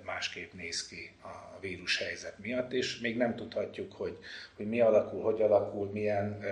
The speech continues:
veszélyhelyzetek lesznek. Hogy szerintem lehet, hogy a társas kapcsolatokban, a különböző közösségi kapcsolatokban lehet ennek majd szerepe. Ugyanis a virtuális tér nem fertőz.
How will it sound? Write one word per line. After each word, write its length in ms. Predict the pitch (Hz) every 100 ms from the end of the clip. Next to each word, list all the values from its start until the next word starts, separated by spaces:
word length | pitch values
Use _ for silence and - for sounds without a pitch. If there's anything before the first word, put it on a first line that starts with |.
| 98 92 95
veszélyhelyzetek 840 | - - 98 104 92 95 - - -
lesznek. 420 | - - 139 139 - - - - - - - -
Hogy 400 | - 120 117 -
szerintem 580 | - 147 151 147 143 143
lehet, 240 | 147 139
hogy 100 | 131
a 100 | 123
társas 420 | 139 127 127 120
kapcsolatokban, 2250 | - 110 - 113 104 98 104 98 - 107 98 95 98 95 - 98 101 104 104 117 117 - - - - - -
a 320 | 104 92 -
különböző 500 | 127 117 101 98 98
közösségi 580 | 113 98 90 - 92 95
kapcsolatokban 1040 | 98 - - 92 - 95 90 95 92 92 - -
lehet 380 | 104 98 117 -
ennek 440 | 113 98 92 - 104
majd 200 | 87 -
szerepe. 580 | - 90 85 - - -
Ugyanis 640 | 127 131 135 131 - -
a 60 | 113
virtuális 640 | 131 131 127 110 107 -
tér 240 | 113 107
nem 200 | 110 101
fertőz. 920 | 98 107 90 - - 98 101 - -